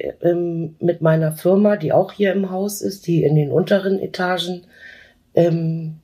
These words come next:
liegt, äh, nicht mehr so häufig zum Segeln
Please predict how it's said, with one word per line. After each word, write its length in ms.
liegt, 440
äh, 300
nicht 220
mehr 160
so 200
häufig 380
zum 200
Segeln 440